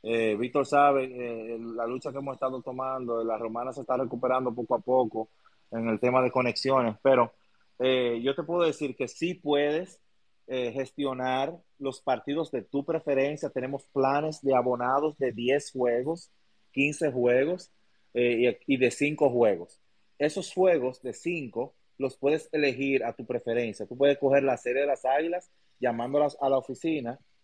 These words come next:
y con ella tú puedes ya separar tus boletas, hacer una transferencia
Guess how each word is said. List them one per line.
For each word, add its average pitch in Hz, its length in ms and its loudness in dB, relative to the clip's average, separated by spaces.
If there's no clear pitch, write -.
y 127 140 -4
con 127 320 -6
ella 135 420 2
tú 135 160 -6
puedes 143 380 0
ya 135 160 0
separar 127 960 0
tus 143 180 -10
boletas, 127 640 -6
hacer 127 380 -4
una 165 140 -4
transferencia 147 800 -2